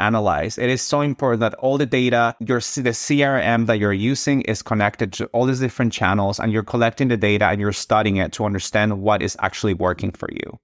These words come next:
The numbers won't lie to you. Follow the numbers. Try to pay attention the conversion rates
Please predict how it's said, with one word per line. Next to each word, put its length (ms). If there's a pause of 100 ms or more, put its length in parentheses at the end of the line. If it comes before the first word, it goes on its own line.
The 180
numbers 520
won't 220
lie 220
to 160
you. 340
Follow 400
the 80
numbers. 600 (160)
Try 220
to 100
pay 240
attention 600 (380)
the 140
conversion 640
rates 460